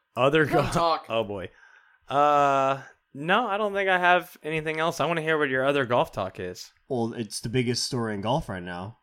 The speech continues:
Speaker 2: Yes.
Speaker 3: Thanksgiving weekend, Woods versus Mickelson in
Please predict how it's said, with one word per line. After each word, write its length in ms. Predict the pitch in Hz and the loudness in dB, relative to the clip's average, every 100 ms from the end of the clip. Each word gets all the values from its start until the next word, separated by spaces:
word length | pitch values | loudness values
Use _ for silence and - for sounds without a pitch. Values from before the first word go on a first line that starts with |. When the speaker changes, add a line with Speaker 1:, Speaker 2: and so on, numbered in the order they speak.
| _ | _
Speaker 2:
Yes. 460 | _ - - - - _ _ _ _ _ _ - | _ -20 -16 -16 -18 _ _ _ _ _ _ -4
Speaker 3:
Thanksgiving 440 | 127 - 123 120 | -4 -2 -4 -2
weekend, 540 | 131 156 131 113 113 113 - | -2 -2 -4 -4 -6 -10 -10
Woods 340 | 117 135 120 | 0 0 2
versus 280 | 123 127 123 | -2 -2 0
Mickelson 540 | 139 143 131 120 110 - | -2 -2 -4 -4 -4 0
in 440 | 143 135 131 123 | 4 4 4 0